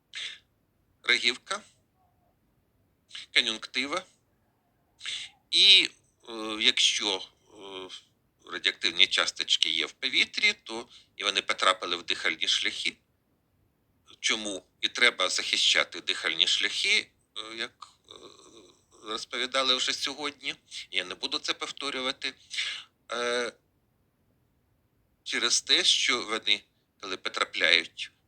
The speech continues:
в дихальні шляхи, е, розпадаються там, іонізуючи повітря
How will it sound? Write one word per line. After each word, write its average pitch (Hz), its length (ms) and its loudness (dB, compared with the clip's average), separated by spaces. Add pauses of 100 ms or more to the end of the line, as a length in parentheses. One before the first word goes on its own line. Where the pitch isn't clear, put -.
в - 40 -20
дихальні 95 360 -6
шляхи, 127 440 0
е, 233 60 -6 (1400)
розпадаються 120 800 0
там, 185 320 -6 (100)
іонізуючи 113 720 -2
повітря 120 580 -4